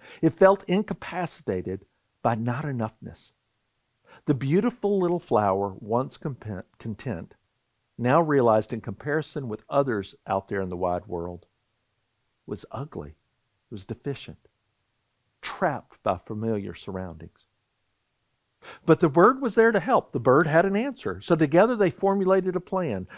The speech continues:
Early one morning, the bird landed beside the lily and began pecking away at the soil around its roots. Now liberated, the lily was placed under the wings of the bird, and away they flew to a better place.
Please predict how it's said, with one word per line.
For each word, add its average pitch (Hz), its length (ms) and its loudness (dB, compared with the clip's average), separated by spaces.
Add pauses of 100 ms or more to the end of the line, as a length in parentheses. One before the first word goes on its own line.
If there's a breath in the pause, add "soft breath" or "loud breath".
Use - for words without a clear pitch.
(140)
Early 208 300 8
one 240 220 4
morning, 123 400 2
the 117 60 0
bird 139 280 2
landed 147 380 0
beside 151 360 0
the 151 100 0
lily 92 420 -2 (260)
and 123 80 -2
began 127 300 2
pecking 175 400 -6
away 131 200 0
at 120 120 -6
the - 80 -8
soil 95 420 -4
around 95 320 -6
its - 180 -12
roots. 87 380 -10 (920 loud breath)
Now 160 320 4
liberated, 113 840 2
the 120 120 4
lily 180 400 4
was 151 180 -6
placed - 420 -4
under 135 200 -2
the 117 80 -2
wings 147 480 -6
of 143 180 -6
the 143 80 -8
bird, 92 460 -2 (340)
and 120 80 -2
away 127 360 6
they 185 180 2
flew 104 460 -2
to - 100 -12
a 113 40 -6
better 101 280 -4
place. 143 480 -8